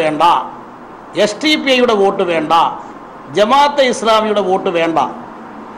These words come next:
യു ഡി എഫിന് എന്ന് പറയാൻ കെ പി സി സി പ്രസിഡന്റ് തയ്യാറുണ്ടോ? യു ഡി എഫിൻ്റെ നേതാക്കന്മാർ തയ്യാറുണ്ടോ?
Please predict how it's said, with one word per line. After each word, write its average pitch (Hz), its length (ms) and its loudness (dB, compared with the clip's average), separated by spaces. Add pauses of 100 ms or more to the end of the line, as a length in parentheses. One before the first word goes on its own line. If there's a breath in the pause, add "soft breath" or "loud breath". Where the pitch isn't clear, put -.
(280)
യു 214 180 -2
ഡി 262 160 -2
എഫിന് 226 340 -2
എന്ന് 202 180 -2
പറയാൻ 165 380 0 (640)
കെ 185 100 0 (120)
പി 240 160 -4
സി 208 160 0
സി 202 140 2
പ്രസിഡന്റ് 170 400 -2
തയ്യാറുണ്ടോ? 160 460 2 (1900)
യു 247 80 0 (100)
ഡി 285 140 4
എഫിൻ്റെ 214 280 0 (200)
നേതാക്കന്മാർ 180 520 2 (100)
തയ്യാറുണ്ടോ? 147 420 0